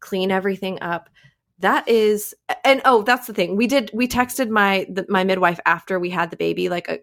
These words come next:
an hour or two later, and she was like, "Awesome, want me to come now? Um, or I can come tomorrow morning." And we said,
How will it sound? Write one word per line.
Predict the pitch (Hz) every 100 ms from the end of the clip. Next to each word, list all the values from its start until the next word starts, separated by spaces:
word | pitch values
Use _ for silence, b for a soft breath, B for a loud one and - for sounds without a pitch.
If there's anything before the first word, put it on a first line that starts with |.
| 180
an |
hour | 165 170 175
or |
two | 175 180
later, | 170 175 196
and | 180
she | 185
was | 185
like, | 190
"Awesome, | - 466 403 254
want | 269
me | 277
to | 277
come | 294 277
now? | 285 320 349 302 B B B -
Um, | 214 202 196
or | - 214
I |
can | 240 254
come | 240 226 233
tomorrow | 247 226 220 233 233
morning." | 226 202 233 247 247 247 B B B
And | 208 214
we | 214 240
said, | 240 226 214 165 170